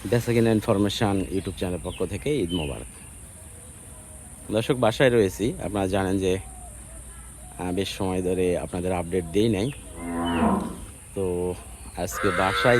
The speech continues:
থেকেও ডিউটি করতে হচ্ছে। আহ, এই গরুটা আলহামদুলিল্লাহ আজকে ইনশাল্লাহ, আহ, বাচ্চা দিয়ে দিবে। গাভীটার এখনও কিন্তু দাঁতে আসে নাই,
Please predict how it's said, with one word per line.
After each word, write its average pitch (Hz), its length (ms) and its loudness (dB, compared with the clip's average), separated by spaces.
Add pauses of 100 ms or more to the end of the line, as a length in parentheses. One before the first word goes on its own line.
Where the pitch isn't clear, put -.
থেকেও 127 380 6
ডিউটি 113 380 4
করতে 90 300 0
হচ্ছে। 90 380 0
আহ, - 1900 -6
এই 104 100 0
গরুটা 95 320 0
আলহামদুলিল্লাহ 92 680 0 (1500)
আজকে 85 500 -2 (140)
ইনশাল্লাহ, 90 500 -2
আহ, - 1120 -10
বাচ্চা 95 380 2
দিয়ে 117 240 6
দিবে। 76 240 -4 (680)
গাভীটার 101 520 2 (880)
এখনও 107 260 0
কিন্তু 104 180 4
দাঁতে 98 360 0
আসে 87 280 -2
নাই, 82 140 -8